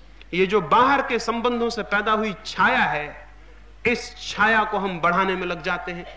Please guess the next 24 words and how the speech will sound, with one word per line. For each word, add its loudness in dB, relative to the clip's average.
इसे 0
बड़े 2
पद -2
पर 2
होना 0
चाहिए, -4
बहुत -2
धन 2
होना 2
चाहिए, 0
इसके -2
पास 4
बड़ा 4
मकान 4
होना 2
चाहिए, 0
इसके -6
पास 0
ये -2
होना 4
चाहिए, 0
वो 0
होना 4
चाहिए। 2